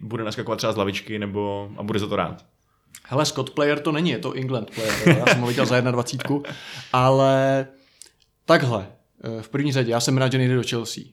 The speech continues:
Speaker 2: Jo, jak se teď zase začaly znovu objevovat ty zářijový nebo srpnový spekulace, že za šedesát milionů půjde k nám, tak to jako pán bůh za námi a zlé pryč. Eh,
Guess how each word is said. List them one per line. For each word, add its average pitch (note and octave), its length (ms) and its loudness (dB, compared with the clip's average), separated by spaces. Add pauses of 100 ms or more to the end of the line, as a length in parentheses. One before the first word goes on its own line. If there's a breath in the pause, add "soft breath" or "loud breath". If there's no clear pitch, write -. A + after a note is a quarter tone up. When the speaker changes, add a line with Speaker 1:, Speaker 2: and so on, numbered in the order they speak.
(640)
Speaker 2:
Jo, A#2 140 0
jak B2+ 160 2
se C3+ 80 -2
teď C3+ 140 -4
zase C3 200 -2
začaly C3+ 280 -2
znovu B2 240 -2
objevovat B2 440 0
ty C3+ 80 -4
zářijový B2 500 0
nebo B2 160 -2
srpnový B2+ 340 -4
spekulace, A#2+ 460 -6
že B2 120 -4
za A2+ 100 -4
šedesát A#2 400 -2
milionů B2 280 0
půjde A#2+ 160 2
k A2+ 80 -8
nám, A#2 220 0
tak A#2+ 140 -8
to A2+ 80 -8
jako - 140 -10
pán A2 240 -4
bůh A#2 100 -2
za A#2+ 100 -4
námi A#2+ 220 -2
a B2 80 -2
zlé B2 200 0
pryč. A2 360 -4
Eh, A#2 1200 -2